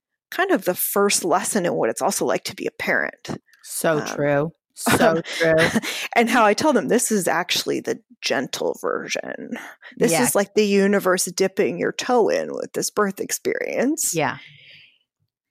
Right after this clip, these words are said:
Speaker 1: Because
Speaker 2: Yeah.
Speaker 1: it's even harder when, you know, you, well, I'll tell my recent example from my own life, send your baby off to college where,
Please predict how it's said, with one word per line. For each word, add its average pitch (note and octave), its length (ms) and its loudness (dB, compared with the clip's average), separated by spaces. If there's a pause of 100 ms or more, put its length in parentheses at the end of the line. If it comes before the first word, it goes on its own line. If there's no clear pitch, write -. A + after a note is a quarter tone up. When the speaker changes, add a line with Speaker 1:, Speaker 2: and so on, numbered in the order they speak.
(140)
Speaker 1:
Because G3+ 460 0
Speaker 2:
Yeah. G3+ 60 4
Speaker 1:
it's - 140 -6 (100)
even A#3 360 2
harder B3 1040 2 (1120)
when, A#3+ 420 4
you B3 220 2
know, A#3 200 4
you, A#3 760 4 (1080)
well, E3+ 260 -8
I'll - 80 -8
tell - 220 -6
my - 220 -10
recent E3+ 340 -6
example F3 340 -4
from - 160 -8
my F3 80 -4
own D4+ 120 0
life, G3 220 0
send F#3+ 260 -2
your F#3+ 80 0
baby F3+ 400 2
off E3+ 220 0
to - 80 -10
college G#3+ 600 0 (100)
where, A#2+ 480 -2